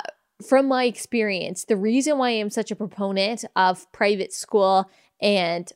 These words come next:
homeschooling, even, even though I don't have experience in that,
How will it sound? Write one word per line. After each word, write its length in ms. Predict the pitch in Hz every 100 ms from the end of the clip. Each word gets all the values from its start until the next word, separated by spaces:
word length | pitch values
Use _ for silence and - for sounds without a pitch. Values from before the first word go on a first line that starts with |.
| -
homeschooling, 640 | 262 381 - 196 - -
even, 460 | - 190 196 196 202
even 180 | 220 208
though 160 | 208 185
I 120 | 190
don't 160 | 196 202
have 100 | 190
experience 680 | - - 214 214 190 185
in 120 | 196
that, 280 | 185 180 170